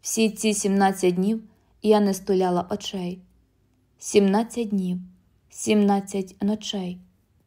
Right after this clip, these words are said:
Це дуже тривалий період. Зараз мені вже до ладу і не згадати, що таке сон. Я спробувала заплющити очі, спробувала спричинити відчуття сну. Однак існувала лише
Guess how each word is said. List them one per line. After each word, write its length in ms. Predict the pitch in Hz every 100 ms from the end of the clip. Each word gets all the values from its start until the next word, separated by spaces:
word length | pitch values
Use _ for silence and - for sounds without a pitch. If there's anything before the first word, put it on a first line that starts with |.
| _
Це 240 | - - 262
дуже 320 | 208 233 233
тривалий 520 | 233 202 196 220 196
період. 500 | 185 190 185 180 175 180 _ _ _ _ _ _ _ _
Зараз 420 | - 214 226 208 208
мені 280 | 208 214
вже 180 | 208 196
до 140 | 185 196
ладу 300 | 208 208 190
і 120 | 196
не 100 | 196
згадати, 560 | 185 185 202 233 220
що 240 | 190 - 196
таке 340 | 196 196 196
сон. 380 | 185 - 220 185 185 - _ _ _ _ _ _ -
Я 220 | 214 226
спробувала 680 | 220 - 254 220 233 233 220
заплющити 760 | 208 214 214 220 - 208 214 -
очі, 480 | 196 185 185 196 185 - _
спробувала 720 | - - 208 214 208 202 202
спричинити 760 | 196 202 196 190 202 214 214 202
відчуття 540 | 202 190 208 - 196
сну. 460 | 180 - 233 196 185 - _ _ _ _ _
Однак 400 | - 214 240 269
існувала 540 | 254 240 226 220 233 220
лише 480 | 214 208 220 214